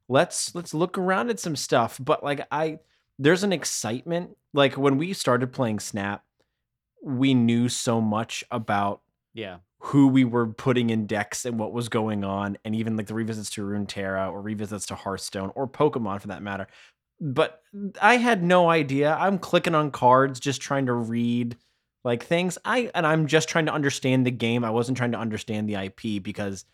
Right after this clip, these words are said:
Speaker 1: I feel like that was a, a taller task than I was able to accomplish as a new player, having no idea what, uh, Warhammer was.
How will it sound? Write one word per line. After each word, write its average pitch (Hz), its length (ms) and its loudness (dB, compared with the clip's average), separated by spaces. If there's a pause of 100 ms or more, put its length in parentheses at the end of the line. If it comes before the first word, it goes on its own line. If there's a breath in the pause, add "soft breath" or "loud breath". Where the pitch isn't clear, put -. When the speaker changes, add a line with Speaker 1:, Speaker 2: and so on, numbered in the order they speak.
(400)
Speaker 1:
I 139 80 6
feel 139 220 2
like 135 160 0
that 120 200 0
was 123 200 0
a, 113 240 0
a 120 100 -4
taller 117 480 2
task 104 500 -2
than 113 160 -4
I 107 400 -4
was 104 300 -6
able 107 300 -6
to 107 200 -4
accomplish 104 760 -6
as 110 180 -4
a 101 80 -4
new 95 220 -6
player, 107 460 -6 (340 soft breath)
having 113 540 0
no 113 220 2
idea 98 540 -4 (400)
what, 104 440 -4 (400)
uh, 98 300 -4
Warhammer 107 760 0
was. 95 320 -6